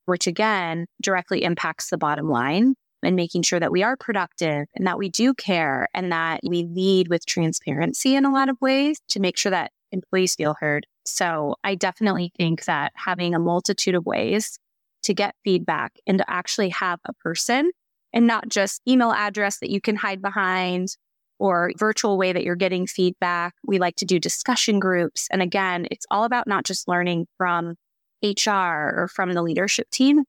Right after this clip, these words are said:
learning from one another. A manager that manages a team of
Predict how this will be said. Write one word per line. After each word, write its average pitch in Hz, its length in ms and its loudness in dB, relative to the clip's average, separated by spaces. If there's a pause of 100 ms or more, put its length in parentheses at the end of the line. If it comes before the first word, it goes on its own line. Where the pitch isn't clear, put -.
learning 269 280 4
from 190 120 2
one 185 160 2
another. 170 500 -4 (120)
A - 20 2
manager 196 460 2
that 180 160 0
manages 175 480 0
a 170 80 -4
team 185 420 0
of 165 180 0